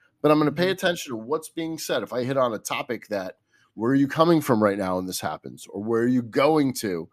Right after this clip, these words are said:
Speaker 1: And something goes on, "Hey, is there anything illegal out here?" And someone turns their head to look at the other person that's with them. <laughs> Well, maybe that's the guy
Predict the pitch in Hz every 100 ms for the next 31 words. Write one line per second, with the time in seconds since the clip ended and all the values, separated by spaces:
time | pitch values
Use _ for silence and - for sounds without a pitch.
0 | _ _ - - 107 98 95 92 98 135
1 | 107 110 120 127 135 135 139 156 160 123
2 | 98 90 95 80 - _ _ _ - 117
3 | 120 - 131 120 127 135 135 123 127 131
4 | - 117 120 - 165 147 113 104 - 104
5 | 85 80 _ _ _ _ _ _ 95 110
6 | 175 120 107 110 143 135 165 - - -